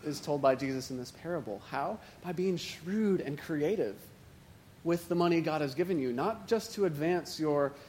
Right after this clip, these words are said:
your own financial standing, but to invest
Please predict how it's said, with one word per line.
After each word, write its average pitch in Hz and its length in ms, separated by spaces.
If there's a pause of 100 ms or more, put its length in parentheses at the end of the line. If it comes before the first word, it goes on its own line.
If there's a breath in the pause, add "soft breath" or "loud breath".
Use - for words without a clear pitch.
(140 loud breath)
your 160 140
own 170 140
financial 151 440
standing, 135 640 (400 loud breath)
but 165 140
to 170 200
invest 147 680